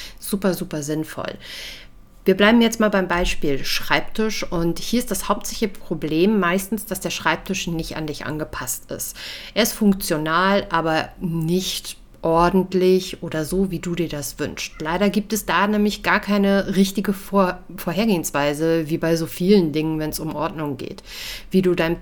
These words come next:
perfekten Schreibtisch einfach gestaltest, ist ganz persönlich und noch extrem persönlicher als alles andere.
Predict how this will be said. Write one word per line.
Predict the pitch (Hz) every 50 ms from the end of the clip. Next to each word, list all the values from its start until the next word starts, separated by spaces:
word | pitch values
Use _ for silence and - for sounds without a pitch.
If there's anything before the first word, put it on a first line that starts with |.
| - -
perfekten | - 185 185 - 202 190 - - 196
Schreibtisch | 190 - - 185 190 - - - -
einfach | 175 - - -
gestaltest, | - 180 - - 175 180 220 233 233 - 240 233 233 233 - - - - - - - - - - - -
ist | 202 190 - - - - 202 - - - - -
ganz | - - 226 262 254
persönlich | - - - 220 208 185 170 - - 185 196 240 277 294 294 285 - 294 294 302 294 - 247 - -
und | 190 185 185 - -
noch | 180 175 175 185 214 220 - - 214 -
extrem | 196 196 - - - - - - - - 180 208 254 294 302
persönlicher | - 196 190 170 160 175 208 247 269 262 - - 202 208 196 185 -
als | 180 175 175 - - -
alles | 180 175 196 196 190 -
andere. | 190 190 214 214 185 - - - -